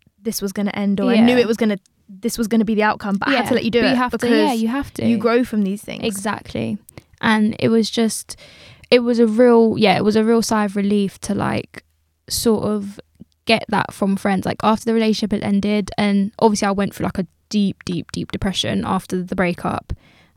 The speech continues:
Speaker 2: Um, but since I've, I guess, gotten better and gotten stronger and stuff,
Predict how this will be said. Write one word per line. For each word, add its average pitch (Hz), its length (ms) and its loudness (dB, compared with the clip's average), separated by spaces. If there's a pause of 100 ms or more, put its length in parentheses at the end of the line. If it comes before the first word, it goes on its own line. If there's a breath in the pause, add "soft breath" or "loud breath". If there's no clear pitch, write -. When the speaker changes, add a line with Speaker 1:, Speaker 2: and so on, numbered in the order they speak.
(100 soft breath)
Speaker 2:
Um, 202 540 0
but 208 260 0 (180)
since - 420 0
I've, 196 280 -6
I 208 80 -4
guess, 196 240 -4
gotten 196 240 0
better 196 340 -2
and 185 100 -2
gotten - 180 -2
stronger 190 380 -2
and 190 120 -6
stuff, - 420 -10